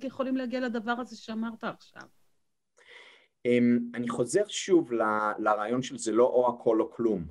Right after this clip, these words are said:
Speaker 2: ודברים קטנים עושים שינוי גדול. ספציפית, אה, ל-, ל-, ל-, ל-, לשאלה שלך, שאנשים שבאים הביתה והם די גמורים, והדבר היחידי שהם יכולים לחשוב עליו זה, כמו שאת אומרת, לשבת מול הטלוויזיה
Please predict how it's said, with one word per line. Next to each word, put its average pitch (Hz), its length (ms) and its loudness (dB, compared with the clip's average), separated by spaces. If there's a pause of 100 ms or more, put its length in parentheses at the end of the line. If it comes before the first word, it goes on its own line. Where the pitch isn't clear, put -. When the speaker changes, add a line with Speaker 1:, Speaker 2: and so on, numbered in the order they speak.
(120)
Speaker 2:
ודברים 127 440 -2
קטנים 127 720 2 (640)
עושים 131 380 2
שינוי 107 380 -2
גדול. 87 460 2 (1500)
ספציפית, - 800 4 (420)
אה, 113 160 2
ל-, 110 120 4 (240)
ל-, 110 300 2
ל-, - 180 4
ל-, 113 160 2
לשאלה 127 360 4
שלך, 139 300 2
שאנשים 127 300 -2
שבאים 196 340 -2
הביתה 156 480 4
והם 135 200 0
די 165 80 2 (240)
גמורים, 120 600 8
והדבר 120 200 6
היחידי 156 200 0
שהם 160 140 0
יכולים 151 220 -2
לחשוב 165 320 4
עליו 170 180 6
זה, 139 60 -2
כמו 156 160 0
שאת 151 120 0
אומרת, 151 220 0
לשבת 160 500 4
מול 160 160 6
הטלוויזיה 156 720 6